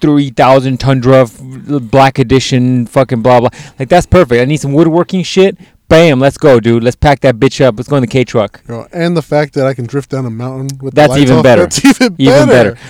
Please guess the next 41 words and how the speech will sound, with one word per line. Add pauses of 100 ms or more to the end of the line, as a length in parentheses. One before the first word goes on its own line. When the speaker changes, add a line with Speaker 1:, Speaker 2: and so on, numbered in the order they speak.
(120)
Speaker 1:
That's
cool
Speaker 2:
Even
Speaker 1:
little
truck,
man.
Speaker 2:
better.
Speaker 1:
How
much
are
those
things? (140)
Speaker 2:
I
Speaker 1:
I'm
gonna
Speaker 2:
don't
Speaker 1:
look
Speaker 2:
know.
Speaker 1:
'em
Speaker 2:
I
Speaker 1:
up.
Speaker 2:
kinda (100)
want
one
now.
Speaker 1:
I
want
Speaker 2:
I
didn't
Speaker 1:
one.
Speaker 2:
know
you
can
get
'em
here
now.
Speaker 1:
Yeah,
you
can
get